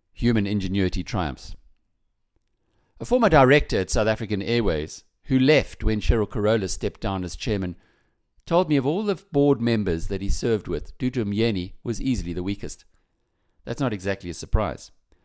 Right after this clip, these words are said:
Myeni, who has a diploma in secondary school teaching, is the most obvious of deployed cadres. Appointed to the board shortly after Jacob Zuma became South Africa's president in two thousand and nine,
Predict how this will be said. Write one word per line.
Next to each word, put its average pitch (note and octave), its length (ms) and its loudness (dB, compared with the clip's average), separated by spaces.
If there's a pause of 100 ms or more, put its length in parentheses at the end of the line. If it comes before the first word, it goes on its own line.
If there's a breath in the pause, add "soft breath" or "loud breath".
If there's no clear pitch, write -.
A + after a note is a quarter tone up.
(360)
Myeni, G2+ 440 0
who G2+ 260 0 (100)
has G2 220 -6
a F#2+ 80 -2
diploma A2+ 480 6
in F2 120 -6
secondary F#2 400 -6
school F#2+ 280 -10
teaching, G#2 540 -8 (560)
is G#2 140 -10
the A#2 80 -2
most B2 300 -2
obvious G#2+ 440 -4
of E2+ 120 -12
deployed F2 440 0
cadres. D2+ 480 -4 (840)
Appointed A2+ 460 6
to G#2+ 100 -6
the F2+ 100 -2
board G2 300 -2
shortly C3 400 -4
after G#2+ 320 0
Jacob G2+ 400 -4
Zuma G2+ 240 -2
became F#2+ 380 -2
South F#2+ 200 -6
Africa's F#2+ 380 -6
president G2+ 540 -2
in F2+ 100 -8
two G2 200 -10
thousand F2+ 340 -6
and F2+ 100 -8
nine, F#2+ 400 -4